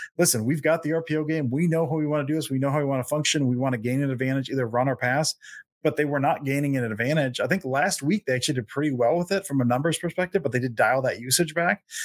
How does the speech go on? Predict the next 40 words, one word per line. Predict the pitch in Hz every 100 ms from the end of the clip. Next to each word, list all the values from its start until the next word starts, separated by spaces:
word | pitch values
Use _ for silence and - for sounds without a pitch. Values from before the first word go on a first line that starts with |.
| - -
But | 160
this | 147
does | 120 165 175
seem | 165 180
like | 135 107
maybe | 120 127
a | 123
response | 123 117 - 127 127 -
to, | 131 131 135 - _ _ _ _ _
if | 139 -
teams | - 175 185
are | 170
going | 175 170
to |
key | 156 180 180
on | 160 170 165
our | 131 143
keys | 143 151 156
for | -
R | 139 139
P | 135
Os | 131 147 165
and, | - 123 120 107 -
and | 127
it's | 127 -
kinda | 139 135
killing | - 139 143 139 135 - - -
our | 131
effectiveness, | 120 139 143 123 139 110 127 -
effectiveness | 127 143 135 135 117
with | 160
them, | 170 151 - - _
let's | 123 190 -
lean | 202 254
into | 190 127 120 104
some | 123 117
of |
the | 107
more, | 107 104 98 95
uh, | 107 101 95